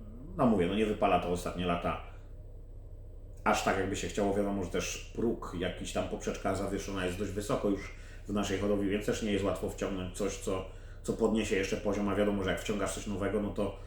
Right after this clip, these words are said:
chcesz, żeby ten poziom podbijało do góry, a nie żeby, żeby to swoimi gołębiami podciągać poziom tych nowych nabytków, bo mówię, no ja, e, nie czuję takiej potrzeby. Wiadomo, że wielu hodowców lubi,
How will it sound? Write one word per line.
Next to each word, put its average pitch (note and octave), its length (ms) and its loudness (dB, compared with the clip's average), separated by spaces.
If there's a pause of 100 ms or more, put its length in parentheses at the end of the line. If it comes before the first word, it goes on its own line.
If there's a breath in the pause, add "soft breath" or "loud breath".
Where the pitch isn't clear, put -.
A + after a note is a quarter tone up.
(300 loud breath)
chcesz, G#2 260 0
żeby G#2 200 4
ten G2+ 160 0
poziom G#2+ 260 2
podbijało G#2 440 4
do A2 100 6
góry, A2+ 300 8
a F#2 60 4
nie G2+ 160 2
żeby, F#2+ 400 0 (540 loud breath)
żeby G2+ 280 2
to G#2 100 2
swoimi A#2+ 380 6
gołębiami G#2 460 6
podciągać G2+ 460 0
poziom G#2 340 0
tych G2+ 100 -4
nowych G2+ 260 0
nabytków, F#2 460 -2
bo F#2 80 -2
mówię, F#2 240 0
no F2+ 80 2
ja, F#2+ 260 4 (460 loud breath)
e, G2+ 220 2
nie A2+ 120 4
czuję A#2+ 200 8
takiej F2+ 240 2
potrzeby. G2 440 0
Wiadomo, G2+ 300 2
że G2+ 100 0
wielu G2+ 200 4
hodowców G2+ 380 0
lubi, G2 340 0